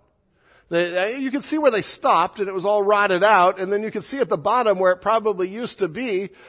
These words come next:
Apparently, two-by-fours are helpful in a wall. Um, and, um,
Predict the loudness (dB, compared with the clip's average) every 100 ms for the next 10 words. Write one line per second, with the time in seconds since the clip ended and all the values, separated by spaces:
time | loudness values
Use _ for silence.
0 | -2 0 2 4 4 4 -4 -4 0 0
1 | 0 -2 0 0 0 0 -2 -2 -2 -2
2 | 0 -2 -4 _ _ -20 -4 2 4 4
3 | 0 -8 -14 -20 -20 -4 4 4 4 2
4 | 2 2 2